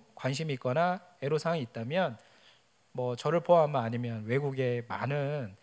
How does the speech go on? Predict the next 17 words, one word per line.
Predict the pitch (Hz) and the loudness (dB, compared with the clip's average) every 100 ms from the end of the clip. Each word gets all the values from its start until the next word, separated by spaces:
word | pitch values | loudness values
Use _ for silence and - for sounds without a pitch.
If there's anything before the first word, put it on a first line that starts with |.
| _ _ | _ _
그 | - 117 | -8 -2
세이프티 | 214 220 190 | 0 0 -2
파마콜로지스트가 | - 208 208 180 147 127 - 131 | -2 -2 -2 -6 -8 -10 -10 -8
많으니까 | 113 117 131 104 - 139 113 - - - | -6 -4 -4 -4 -6 -8 -8 -14 -18 -6
이런 | 147 | -4
부분을 | 139 131 135 | -2 -4 -6
같이 | - 117 - | -8 -8 -6
공유를 | 147 127 131 135 135 | -6 -6 -4 -6 -6
하시면 | 180 165 143 170 156 113 - - - _ | -6 -8 -6 -4 -6 -10 -20 -20 -20 _
주-, | - - _ _ | -12 -12 _ _
훌륭한 | - 214 190 175 | -4 2 4 4
대답을 | 180 131 127 127 165 | 0 -2 -2 0 0
얻을 | 117 123 | 0 -2
수 | - | -6
있을 | 117 107 - | -6 -8 -10
거라 | 117 113 | -12 -12
봅니다. | 117 117 110 | -14 -16 -18